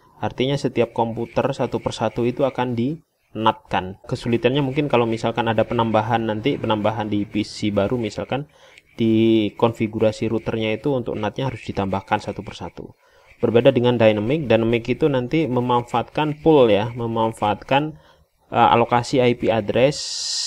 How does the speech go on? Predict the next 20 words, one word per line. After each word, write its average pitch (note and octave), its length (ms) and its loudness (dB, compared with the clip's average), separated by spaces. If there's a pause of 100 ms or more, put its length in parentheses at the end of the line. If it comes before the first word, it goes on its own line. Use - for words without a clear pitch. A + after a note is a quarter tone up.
(760)
secara A2+ 880 4
otomatis, B2 480 0
sehingga A2+ 320 0
nanti C3+ 400 -2 (320)
di B2+ 80 2
bawahnya A#2 480 6
itu D3+ 80 -2
tidak A#2 240 2
perlu A#2+ 160 -2
dikonfigurasi A2+ 720 -2
satu A2+ 240 -6
persatu, D3 560 -4
langsung A#2+ 480 -4
semuanya A2 320 -6
nanti C3 240 -6
bisa A2+ 320 -4
di A2 160 -4
nat-kan B2 560 -4 (320)
berdasarkan A2+ 640 -2
networknya. G2 640 -6